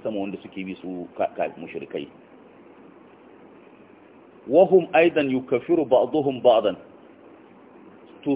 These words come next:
su kuma din sashen su na kafirta sashi, "wa yukhalifu ba'duhum ba'dan." Sashen su na sa'a ma sashi, wato ba Yahudu sun ce Nasara ba komai ne ba? To su ma ya su, su, su ma din kuma sashen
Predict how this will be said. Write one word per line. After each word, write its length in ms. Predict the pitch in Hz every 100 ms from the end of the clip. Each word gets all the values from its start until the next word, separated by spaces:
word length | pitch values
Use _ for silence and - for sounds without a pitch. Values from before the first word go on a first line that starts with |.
| -
su 140 | 185 202 -
kuma 220 | 202 196
din 280 | 220 185 127 - - - - - - - - -
sashen 380 | 170 185 175 143
su 60 | 123
na 140 | 117
kafirta 520 | - 139 139 - - -
sashi, 340 | 127 123 - - -
"wa 100 | 117
yukhalifu 440 | 131 131 156 160 120
ba'duhum 460 | 107 113 131 110
ba'dan." 340 | 98 104 92 - - - - - - - - - - - - - - - - - 151
Sashen 320 | 156 160 139
su 80 | 120
na 120 | 110
sa'a 240 | - 107 98
ma 120 | 87
sashi, 260 | 98 92 95
wato 400 | 101 101 101 92 - - - - - - - - - - 104
ba 140 | 113
Yahudu 300 | 139 160 180 165
sun 120 | 175
ce 80 | 170
Nasara 280 | 156 165 175
ba 100 | 151
komai 280 | 156 170
ne 80 | 170
ba? 240 | 151 165 - - - - - - -
To 120 | 147 -
su 140 | 202
ma 180 | 208 214
ya 160 | 185
su, 140 | 190 175
su, 120 | 156 147
su 80 | 165
ma 160 | 175
din 160 | 180 160
kuma 320 | 139 131 127 - - 175
sashen 280 | 180 180